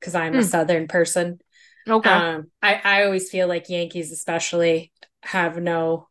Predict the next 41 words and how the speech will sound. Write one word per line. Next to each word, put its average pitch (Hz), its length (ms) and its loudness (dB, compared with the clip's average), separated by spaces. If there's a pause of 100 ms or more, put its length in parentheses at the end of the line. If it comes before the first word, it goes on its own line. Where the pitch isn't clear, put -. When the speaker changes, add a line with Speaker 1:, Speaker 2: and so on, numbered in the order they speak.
(100)
Speaker 1:
like, 170 300 -6
culture 160 600 -4
or 165 140 -2
tradition 160 760 -2
or 165 160 -4
anything 160 440 -4
like 160 220 -8
that. 156 380 -4
Like, 165 340 0 (380)
I 185 80 2
mean, 196 320 0 (220)
you 202 100 0
know, 175 160 2
Southerners, 185 880 0
we've 185 280 -8
got 190 200 2
our 170 160 2
problems 165 580 -2
and 165 120 -4
our 165 140 -2
bullshit, 165 580 -2 (100)
but 170 340 -2 (220)
<laughs> - 260 -4
I 262 100 6
feel 240 360 4
like 220 180 0
there's 190 220 0
something 170 380 0
there. 165 180 -2
I 202 100 4
don't 190 140 2
know. - 160 -8 (260)
Maybe 247 300 2
this 226 240 -4
is 196 180 -8
a 180 440 -2 (420)
controversial 175 720 -6
opinion, - 540 -10
but 208 120 6
Speaker 2:
<laughs> - 60 8
Speaker 1:
yes. - 460 2